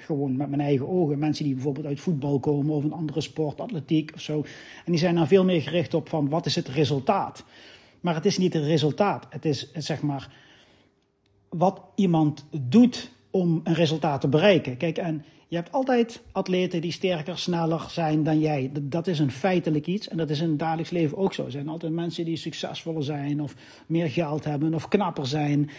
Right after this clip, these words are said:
Ehm, maar bij CrossFit, eh, eh, overheerst daadwerkelijk echt de mindset om hard werk te belonen. Dat wordt beloond. En dat wordt ook gepraised, weet je wel. Dus... dus dat is gewoon een heel belangrijk, eh,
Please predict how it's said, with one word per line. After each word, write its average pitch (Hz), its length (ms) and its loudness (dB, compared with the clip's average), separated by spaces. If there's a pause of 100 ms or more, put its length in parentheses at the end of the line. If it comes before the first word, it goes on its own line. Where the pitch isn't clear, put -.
(300)
Ehm, 180 540 0 (540)
maar 202 240 4
bij 196 160 6
CrossFit, 196 560 0 (200)
eh, 147 400 -6
eh, 214 380 -2 (180)
overheerst 170 840 2
daadwerkelijk 202 800 2
echt - 240 -4
de 185 80 0
mindset 214 640 2 (180)
om 185 300 2 (520)
hard 233 440 2
werk 190 460 2 (680)
te 185 160 6
belonen. 151 580 4
Dat 175 320 0
wordt 160 400 -4 (260)
beloond. 143 560 0
En 185 80 -6
dat 190 140 -4
wordt 233 220 2
ook 190 220 -2
gepraised, 190 720 0
weet 147 160 -2
je 185 60 -4
wel. 226 140 0
Dus... 170 220 -2
dus 160 240 -4 (440)
dat 175 160 -2
is 160 60 -6
gewoon 180 180 0
een 190 60 -2
heel 180 240 2
belangrijk, 175 640 -2
eh, 151 520 -6